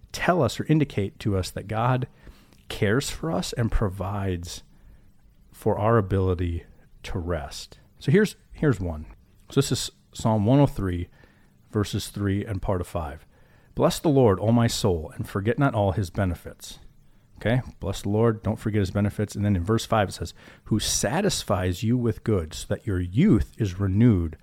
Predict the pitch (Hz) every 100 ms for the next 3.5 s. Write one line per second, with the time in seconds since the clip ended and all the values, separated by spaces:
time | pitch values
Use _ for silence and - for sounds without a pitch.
0 | - - - _ 104 95 - 104 98 87
1 | 71 - - _ - _ _ _ _ _
2 | _ - 113 143 240 175 - _ - -
3 | _ _ - - -